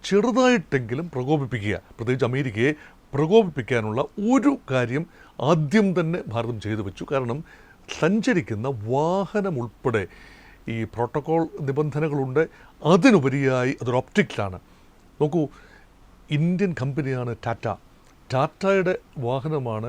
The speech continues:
Land and Range Rover, ബ്രിട്ടീഷ് Range Rover. പക്ഷേ അത് ബ്രിട്ടീഷാണ്, അത് യൂറോപ്യനാണ്. അത് ഒഴിവാക്കിക്കൊണ്ട്, അതാണ് സാധാരണഗതിയിൽ ഉപയോഗിക്കുന്നത്, ഒരു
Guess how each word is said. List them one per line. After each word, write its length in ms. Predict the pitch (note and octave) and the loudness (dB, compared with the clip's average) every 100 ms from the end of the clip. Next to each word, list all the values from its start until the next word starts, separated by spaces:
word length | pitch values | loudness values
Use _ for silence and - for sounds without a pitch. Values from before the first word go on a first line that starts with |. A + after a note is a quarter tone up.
| A2 | -4
Land 300 | A2+ C3 C#3+ - - | -2 -2 -4 -10 -8
and 200 | B2+ B2 G2+ G#2 | -6 -6 -4 -2
Range 280 | D#3 C#3 B2 G#2+ | -2 -2 -4 -2
Rover, 300 | C#3 C3 F#2+ - - - | 0 0 -4 -8 -20 -6
ബ്രിട്ടീഷ് 500 | A#2+ C3 B2+ - A#2+ G2+ | -2 0 0 -2 -4 -2
Range 260 | B2 C#3+ A#2 A2+ | -2 -2 -2 -2
Rover. 220 | G#2 F#2 - - - - | -2 -4 -10 -20 -4 -2
പക്ഷേ 180 | A#2+ E3 | 2 2
അത് 100 | D3+ | 4
ബ്രിട്ടീഷാണ്, 580 | D3+ D#3+ A3+ C#3 A2+ F2+ - - - - | 2 6 4 4 -2 -2 -12 -20 -12 -2
അത് 120 | F3 - | 0 2
യൂറോപ്യനാണ്. 500 | D3+ C3 A2+ F#2 F2 G2 - - - - - - | 2 0 -2 -8 -10 -14 -20 -20 -20 -20 -6 2
അത് 240 | G#3+ C#4 - C#3+ | 2 2 -4 0
ഒഴിവാക്കിക്കൊണ്ട്, 880 | D#3 F3+ G3+ B2+ G#2 G#2+ A2 F#2+ G2+ - | 2 2 2 2 -2 -8 -8 -6 -6 -6
അതാണ് 240 | A#2 B2 C#3 | -4 -4 -4
സാധാരണഗതിയിൽ 600 | C3+ C#3+ - E3 E3 D#3 | -4 -4 -4 -4 -2 -2
ഉപയോഗിക്കുന്നത്, 500 | C3 C3 A#2+ A2 G2 F#2 - - | -2 -2 -2 -4 -6 -10 -16 -10
ഒരു 120 | - | 2